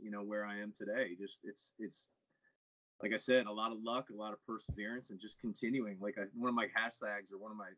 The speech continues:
um, catchphrases, "Stay the course, finish the fight, never surrender." And that's it. With me and music, I've just decided to take that route, and I've gotten really lucky in some places, and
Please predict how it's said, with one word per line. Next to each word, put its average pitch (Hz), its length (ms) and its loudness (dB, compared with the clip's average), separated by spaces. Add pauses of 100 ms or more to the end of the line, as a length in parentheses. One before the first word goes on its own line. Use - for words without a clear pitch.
(120)
um, 90 200 -10 (320)
catchphrases, 98 540 0
"Stay 110 240 -2
the 101 80 -4
course, 104 340 -2
finish 107 220 -4
the - 80 -16
fight, 101 240 2
never 92 180 -2
surrender." 95 480 0 (520)
And 92 320 0 (280)
that's 135 220 2
it. 120 140 6 (100)
With 113 180 0
me 127 140 8
and 117 100 8
music, 117 380 8
I've 101 140 0
just 110 180 -6
decided 110 480 0
to - 80 -16
take 117 240 0
that 107 220 0
route, 104 320 -2 (500)
and 104 400 -2
I've 131 80 -12
gotten 131 240 0
really 127 220 6
lucky 123 320 4
in 120 100 -2
some 120 220 -4
places, 127 420 -4
and 101 280 -6